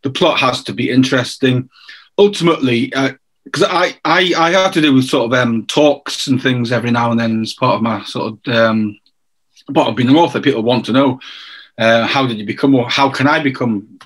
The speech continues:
um, published? And I always remember going back to my agent, um, and asking him, "What, why do you reject unpublished writers?" And he says, "Because the book is boring."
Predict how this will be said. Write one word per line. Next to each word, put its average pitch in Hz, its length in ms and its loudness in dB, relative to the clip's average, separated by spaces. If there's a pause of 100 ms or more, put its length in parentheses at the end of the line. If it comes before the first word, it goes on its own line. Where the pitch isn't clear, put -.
(120)
um, 110 680 -6
published? 113 460 -10 (500)
And 127 400 0 (180)
I 139 140 2
always 147 600 2 (460)
remember 135 280 4
going 131 240 2
back 139 160 0
to 131 100 -6
my 123 160 0
agent, 131 580 0 (920)
um, 117 460 2
and 131 280 2 (340)
asking 135 340 0
him, 127 40 -4
"What, 143 200 2
why 147 240 2
do 135 180 2
you 139 240 8
reject - 840 -4 (840)
unpublished 127 680 0
writers?" 113 560 -4
And 120 140 -6
he 117 60 -4
says, 127 260 0
"Because 123 300 -6
the 117 80 -6
book 113 220 -6
is 101 100 -8
boring." 123 580 0